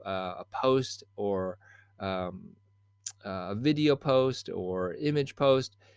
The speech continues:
As long as you are, uh, focused in on,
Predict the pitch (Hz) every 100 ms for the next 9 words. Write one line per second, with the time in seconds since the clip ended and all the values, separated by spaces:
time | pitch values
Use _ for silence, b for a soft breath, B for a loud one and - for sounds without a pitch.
0 | b b 110 135 170 185 139 143 127 123
1 | 113 110 b b b b _ _ 104 104
2 | - 131 127 123 - 120 117 - 110 107
3 | 101 98 98